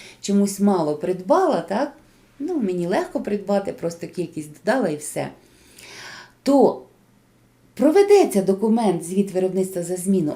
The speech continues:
але списання матеріалів буде тільки, ну, н-, не буде вірним, тобто не, не пропишеться сума. Тобто дуже уважненько дивіться за цим.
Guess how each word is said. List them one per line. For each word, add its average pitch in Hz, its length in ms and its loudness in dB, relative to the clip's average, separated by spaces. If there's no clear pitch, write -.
але 220 320 0
списання 302 680 0
матеріалів 190 500 0
буде 202 220 -2
тільки, 190 460 -6
ну, 208 220 4
н-, 202 360 0
не 214 220 2
буде 262 320 -2
вірним, 185 680 -2
тобто 202 300 -4
не, 208 200 4
не 208 160 2
пропишеться 208 600 -4
сума. 190 460 -4
Тобто 202 280 0
дуже 208 320 0
уважненько 214 640 -2
дивіться 160 520 -6
за 143 160 -10
цим. 143 360 -14